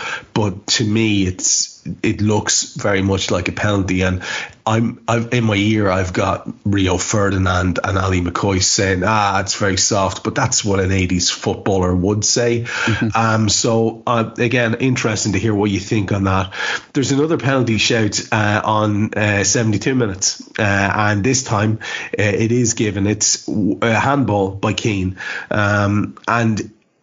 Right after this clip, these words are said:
Speaker 1: the, again, the, the, the, the old boys in, on the commentary were talking about how it's harsh.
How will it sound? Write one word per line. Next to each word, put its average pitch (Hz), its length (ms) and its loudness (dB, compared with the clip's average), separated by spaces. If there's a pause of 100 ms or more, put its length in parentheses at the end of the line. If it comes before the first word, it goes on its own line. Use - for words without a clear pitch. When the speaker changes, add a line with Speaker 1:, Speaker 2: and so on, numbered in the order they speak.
Speaker 1:
the, 139 600 0
again, 131 520 0
the, 113 200 2
the, 107 220 -2
the, 107 280 0
the 98 840 0
old 110 300 0
boys 104 380 0
in, 101 160 0
on 104 160 0
the 95 60 0
commentary 107 540 0
were 95 140 0
talking 104 320 0
about 98 260 0
how 98 200 0
it's 92 120 -4
harsh. 104 500 0